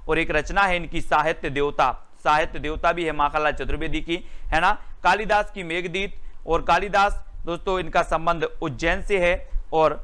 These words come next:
मालवा का कबीर कहा जाता है संत सिंगा जी को, संत सिंगा जी,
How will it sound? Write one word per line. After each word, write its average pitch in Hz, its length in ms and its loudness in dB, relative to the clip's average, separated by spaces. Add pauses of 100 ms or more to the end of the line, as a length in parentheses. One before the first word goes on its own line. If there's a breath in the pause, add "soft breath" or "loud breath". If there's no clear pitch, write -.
(140)
मालवा 185 340 4
का 190 140 -2
कबीर 185 340 -2
कहा 165 240 2
जाता 160 240 0
है 156 60 0
संत 170 360 -2
सिंगा 156 400 0
जी 139 160 -4
को, 120 200 -6 (120)
संत 185 340 -4
सिंगा 165 360 0
जी, 185 260 -4